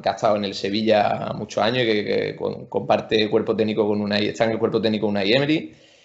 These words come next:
Coincidí también con, con Juanjo Rico, que, que es preparador físico y que coincidí con Fernando Esteves, coincidí con,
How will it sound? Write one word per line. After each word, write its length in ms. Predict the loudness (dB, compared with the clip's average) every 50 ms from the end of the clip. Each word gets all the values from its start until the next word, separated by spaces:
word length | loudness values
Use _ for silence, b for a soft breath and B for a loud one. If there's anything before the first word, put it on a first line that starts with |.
| b b _
Coincidí 640 | 4 4 4 4 0 -2 -2 0 2 2 2 4
también 480 | 4 2 4 4 4 4 4 4 2 2
con, 1040 | 2 4 4 4 4 4 4 2 0 -2 -4 -6 -8 -8 -10 -10 -10 -12 -12 -8
con 180 | 0 0 0 2
Juanjo 340 | 4 2 2 2 4 2 0
Rico, 360 | 2 4 2 4 6 4 4
que, 460 | 6 6 4 4 4 4 2 2 0 0 0 -2 -2 -4
que 60 | -6 -6
es 40 |
preparador 440 | -6 -2 0 0 0 2 0 0 -2
físico 560 | -2 -2 -2 -2 -2 -2 -2 0 2 2 2
y 180 | 2 0 0 0
que 480 | 0 0 0 0 0 -2 -4 -8 -12 b b b b b b -4
coincidí 300 | -4 -2 -2 0 2 4
con 180 | 4 4 4 4
Fernando 320 | 2 4 4 4 4 4
Esteves, 400 | 2 4 6 6 6 8 6 4
coincidí 420 | 4 2 -2 -2 -4 -2 -2 0 4
con, 540 | 4 6 6 6 4 2 0 -2 -4 -6